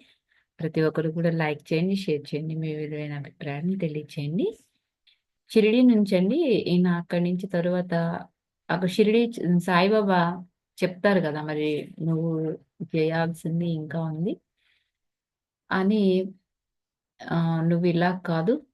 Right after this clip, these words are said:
అని చెప్తారు కదా. ఎందుకు అంటే,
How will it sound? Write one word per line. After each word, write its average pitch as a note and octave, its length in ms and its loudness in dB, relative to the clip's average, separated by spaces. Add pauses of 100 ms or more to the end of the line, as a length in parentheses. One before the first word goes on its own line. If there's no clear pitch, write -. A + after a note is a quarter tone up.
(2000)
అని F#3+ 180 2
చెప్తారు F#3+ 520 0
కదా. D3 280 -2 (1200)
ఎందుకు G3 480 4
అంటే, G#3+ 380 2